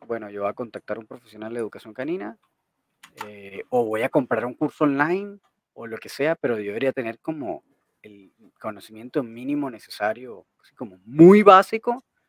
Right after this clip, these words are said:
para yo saber qué hacer con esto. Así como los que están diciendo que van a ser padres y hacen cursos para ser padres. Bueno, pero es que nadie te va a enseñar a ser padre, eso te lo va a enseñar la vida, ti, ti, ti, ti. Bueno, pero te vas a ahorrar probablemente un montón de errores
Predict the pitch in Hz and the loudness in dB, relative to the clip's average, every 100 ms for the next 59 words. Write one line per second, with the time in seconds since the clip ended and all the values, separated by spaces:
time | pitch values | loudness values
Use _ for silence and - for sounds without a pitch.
0 | _ _ - 117 117 110 131 120 127 - | _ _ 0 0 0 0 0 2 -2 -4
1 | 120 131 - - _ _ _ _ _ _ | -4 -6 -6 -12 _ _ _ _ _ _
2 | _ _ - - - 135 156 135 123 117 | _ _ -12 -8 -4 2 6 6 4 -2
3 | 131 135 151 135 127 139 131 135 - 143 | -2 0 0 -2 -2 4 4 4 0 2
4 | 156 170 180 180 170 135 120 113 113 156 | 6 8 8 6 0 -4 -2 -2 -2 -4
5 | - 175 - 175 147 147 147 143 113 127 | 0 0 0 0 0 2 2 2 2 0
6 | 135 120 110 107 135 139 143 139 131 123 | -4 -8 -10 -10 -6 -4 -4 -6 -8 -8
7 | 139 139 131 143 - 139 139 131 120 131 | -10 -12 -10 -10 0 4 4 2 -4 -6
8 | 135 127 135 127 127 131 143 135 127 143 | -6 -6 -8 -10 -8 -8 -4 -6 -6 -10
9 | 143 139 156 143 _ _ - 104 98 - | -12 -8 -8 -8 _ _ -8 -8 -8 -16
10 | 95 95 92 107 110 110 107 120 107 110 | -10 -4 -4 -4 -4 -4 -4 -2 -2 -2
11 | 107 107 104 110 107 110 - 113 110 123 | -10 -20 -18 -18 -16 -16 -12 -10 -6 4
12 | 170 156 160 165 | 6 6 4 -6